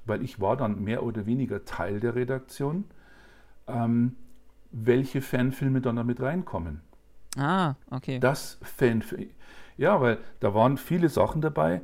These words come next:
Speaker 1: die waren auch sehr, sehr einfach produziert und die wären dann einfach durchs Raster gefallen.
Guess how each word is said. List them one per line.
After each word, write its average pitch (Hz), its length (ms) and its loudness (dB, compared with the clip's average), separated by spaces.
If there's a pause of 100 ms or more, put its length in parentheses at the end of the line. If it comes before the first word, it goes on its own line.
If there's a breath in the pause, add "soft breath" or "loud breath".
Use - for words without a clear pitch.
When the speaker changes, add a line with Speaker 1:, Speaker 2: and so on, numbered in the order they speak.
(240 loud breath)
Speaker 1:
die 117 120 0
waren 117 200 2
auch - 120 -4
sehr, 127 220 0
sehr 120 260 -2
einfach 117 480 -2
produziert 170 720 0 (220 loud breath)
und 123 160 -2
die 120 100 -4
wären 110 160 -2
dann 113 120 -2
einfach 104 280 -4
durchs 127 260 -6
Raster 156 320 -4
gefallen. 101 500 -10